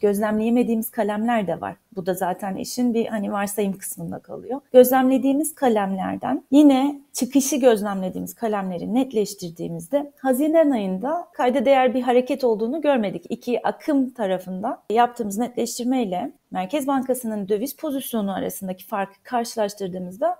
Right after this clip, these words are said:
"Hmm, yani içeri gelen akım, dışarı çıkan akımla rezervlerdeki değişiklik aslında uyumlu." diyorduk. Fakat Temmuz ayında hem enflasyon raporu toplantısında Başkan Erkan'ın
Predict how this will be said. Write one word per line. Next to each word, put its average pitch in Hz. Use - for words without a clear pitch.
"Hmm, 311
yani 220
içeri 233
gelen 185
akım, 320
dışarı 240
çıkan 208
akımla 208
rezervlerdeki 208
değişiklik 233
aslında 233
uyumlu." 254
diyorduk. 147
Fakat 294
Temmuz 285
ayında 233
hem 262
enflasyon 220
raporu 240
toplantısında 190
Başkan 196
Erkan'ın 202